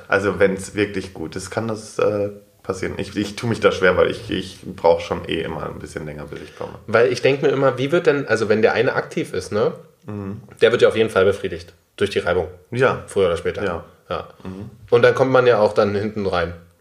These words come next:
Speaker 1: Ja.
Speaker 2: Oder so, oder wie, wie man
Speaker 1: Je, je nachdem, ne? Also, äh, ist ja, geht natürlich alles ins Gummi, ne?
Speaker 2: Ja, na klar, <laughs> stimmt, stimmt. Fällt mir auch gerade ein.
Speaker 1: Wir müssen ja play
Speaker 2: Ja.
Speaker 1: safe und so.
Speaker 2: Ja, richtig.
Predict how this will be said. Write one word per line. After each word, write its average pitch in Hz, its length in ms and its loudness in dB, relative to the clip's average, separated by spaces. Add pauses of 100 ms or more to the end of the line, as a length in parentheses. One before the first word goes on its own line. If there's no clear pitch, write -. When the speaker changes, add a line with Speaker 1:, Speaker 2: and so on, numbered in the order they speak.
(120)
Speaker 1:
Ja. 104 240 -4
Speaker 2:
Oder 92 160 0
so, 87 160 -6
oder 87 380 -4
wie, 95 360 -14
wie 98 120 -8
man 85 420 -6 (380)
Speaker 1:
Je, 101 220 -2
je 117 260 0
nachdem, 135 520 2
ne? 117 220 4
Also, 110 260 2 (280)
äh, 101 80 -2 (460)
ist - 160 -14
ja, 90 140 0 (260)
geht - 140 -10
natürlich 90 320 -8
alles 87 180 -10
ins 82 180 -16
Gummi, 87 260 -12
ne? 76 180 -20 (240)
Speaker 2:
Ja, 123 200 4
na 143 80 0
klar, - 360 0
<laughs> - 40 -4
stimmt, 170 560 -2
stimmt. - 540 -8 (840)
Fällt 139 200 -2
mir 160 140 6
auch 143 140 0
gerade 113 180 0
ein. 101 260 -4
Speaker 1:
Wir 104 120 -4
müssen 123 240 -6
ja 107 60 0 (200)
play - 140 0
Speaker 2:
Ja. 127 100 2
Speaker 1:
safe 110 300 -2 (100)
und 85 140 -10
so. 120 280 -6
Speaker 2:
Ja, 120 120 2
richtig. 123 320 -4